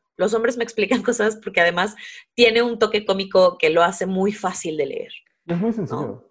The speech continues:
Speaker 2: Muy, muy
Speaker 1: Sí, sí,
Speaker 2: sencillo,
Speaker 1: sí.
Speaker 2: sí.
Speaker 1: Es, este es el ejemplo perfecto de parece chiste, pero es anécdota. Haz de cuenta. <laughs> Haz de cuenta que de eso se trata este libro. Entonces,
Speaker 2: Me,
Speaker 1: pues sí.
Speaker 2: me parece algo similar a lo que hace Roxane Gay,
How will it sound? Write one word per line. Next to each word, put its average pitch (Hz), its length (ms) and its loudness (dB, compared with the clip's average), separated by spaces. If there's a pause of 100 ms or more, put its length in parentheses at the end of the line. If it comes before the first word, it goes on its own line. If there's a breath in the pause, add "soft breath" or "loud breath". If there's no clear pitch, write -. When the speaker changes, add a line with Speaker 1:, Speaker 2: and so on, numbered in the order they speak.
(100)
Speaker 2:
Muy, 131 160 -6 (140)
muy - 20 -4
Speaker 1:
Sí, 131 160 -6
sí, 440 60 2
Speaker 2:
sencillo, 339 300 -14
Speaker 1:
sí. - 140 -20
Speaker 2:
sí. - 80 -20
Speaker 1:
Es, - 220 -4
este 349 340 4
es 349 100 0
el 359 100 4
ejemplo 247 520 6
perfecto 233 340 0
de 214 80 6
parece 202 280 0
chiste, 214 260 -2
pero 196 100 0
es 170 80 -2
anécdota. 170 440 0 (160)
Haz 175 160 2
de 202 80 2
cuenta. 240 240 4
<laughs> 302 500 2
Haz 294 160 2
de 370 100 4
cuenta 262 300 0
que 226 100 4
de 214 60 8
eso 214 140 0
se 214 100 6
trata 214 260 2
este 208 200 2
libro. 156 240 -4 (320 loud breath)
Entonces, 175 220 4
Speaker 2:
Me, 165 60 -2
Speaker 1:
pues 190 120 4
sí. 147 100 -8 (240)
Speaker 2:
me 170 180 2
parece 180 300 6
algo 208 260 6
similar 147 320 2
a 160 40 6
lo 156 100 2
que 135 80 2
hace 131 140 0
Roxane 135 340 -2
Gay, 113 280 0